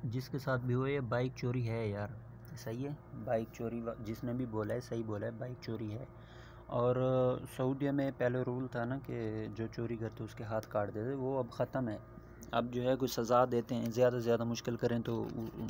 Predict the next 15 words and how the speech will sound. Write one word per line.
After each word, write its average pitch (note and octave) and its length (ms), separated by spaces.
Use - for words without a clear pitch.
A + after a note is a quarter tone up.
जैसे A2 320
कोई B2+ 100
किसी B2 240
पाकिस्तानी A#2 500
ने A2 120
की A#2 180
है, A2+ 160
ज़्यादा C3 360
मसला C#3 340
है C#3 280
तो C3 80
उसको B2+ 200
सज़ा B2+ 360
देंगे, C3 380
उम, A#2 1600